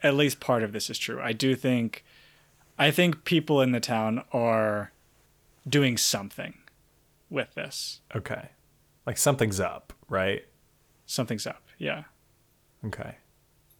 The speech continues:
Speaker 2: Okay.
Speaker 1: I
Speaker 2: Uh,
Speaker 1: think this is true.
Speaker 2: mm, maybe. Maybe. We'll see what's up, Luke. Uh, are we gonna finish
Speaker 1: It's
Speaker 2: this
Speaker 1: weird.
Speaker 2: book for next
Speaker 1: We,
Speaker 2: week?
Speaker 1: we are gonna finish this book for next week.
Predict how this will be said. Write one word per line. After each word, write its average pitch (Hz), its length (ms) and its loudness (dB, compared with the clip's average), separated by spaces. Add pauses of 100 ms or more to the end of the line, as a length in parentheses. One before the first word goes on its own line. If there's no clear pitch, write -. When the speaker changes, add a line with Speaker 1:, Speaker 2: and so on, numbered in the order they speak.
(140)
Speaker 2:
Okay. - 280 -8 (300)
Speaker 1:
I - 60 -4
Speaker 2:
Uh, 135 160 0
Speaker 1:
think 143 120 -4
this - 140 -12
is 135 100 -10
true. 156 280 -10 (840)
Speaker 2:
mm, 160 560 -8 (800)
maybe. 139 540 -8
Maybe. 160 400 -6 (180)
We'll 123 140 -6
see 147 180 -2
what's 143 220 0
up, 175 320 -2 (340)
Luke. 92 320 -6 (300)
Uh, 98 160 -4 (320)
are 110 40 -6
we 127 80 2
gonna 151 100 2
finish 143 240 4
Speaker 1:
It's 147 100 2
Speaker 2:
this 156 140 6
Speaker 1:
weird. - 40 -12
Speaker 2:
book 127 240 0
for 170 100 0
next 160 280 2
Speaker 1:
We, 196 100 2
Speaker 2:
week? - 220 -10 (720)
Speaker 1:
we 131 160 2
are 131 120 4
gonna 180 180 2
finish 160 280 0
this 202 140 -4
book - 340 -4 (320)
for - 100 -10
next 113 300 -8
week. 117 320 -12